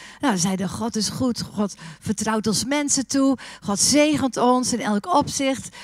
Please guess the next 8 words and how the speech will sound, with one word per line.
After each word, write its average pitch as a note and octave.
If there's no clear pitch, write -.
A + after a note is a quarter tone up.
Financieel C4
en G#3
met F#3+
de G3+
juiste G3
contacten. C4
En, G#3
eh, F#3+